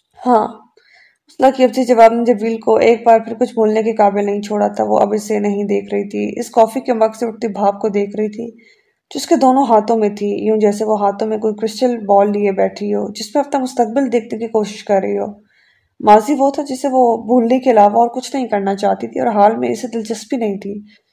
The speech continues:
وہ زندگی کے اس حصے سے بس آنکھیں بند کر کے گزرنا چاہتی تھی۔ احسن سعد کی چلاتی ہوئی آواز اس کے کانوں میں گونج رہی تھی، گالی، گالی، گالی اور گالیاں۔ وہ فون کان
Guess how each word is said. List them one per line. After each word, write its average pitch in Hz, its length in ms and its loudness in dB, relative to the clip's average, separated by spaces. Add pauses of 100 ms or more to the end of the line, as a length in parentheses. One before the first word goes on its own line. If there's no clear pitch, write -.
(260)
وہ 262 60 -4
زندگی 254 420 2
کے 285 140 0
اس 254 180 -2
حصے 247 240 -2
سے 247 140 -2
بس 240 240 0
آنکھیں 233 300 -2
بند 220 180 2
کر 214 140 0
کے 220 180 -4
گزرنا 220 420 2
چاہتی 208 360 -2
تھی۔ 208 460 -10
احسن 214 280 0
سعد 208 220 4
کی 214 220 -8
چلاتی 208 540 0 (480)
ہوئی 226 240 2
آواز 202 440 4
اس - 120 -12
کے 254 100 -8
کانوں 226 280 2
میں 240 140 -2
گونج 196 340 -4
رہی 196 120 -6
تھی، 202 320 -12 (540)
گالی، 220 420 6 (160)
گالی، 214 460 0 (420)
گالی 220 420 6 (140)
اور 214 220 4
گالیاں۔ 202 380 0 (680)
وہ 285 60 -2
فون 294 300 4
کان 254 200 8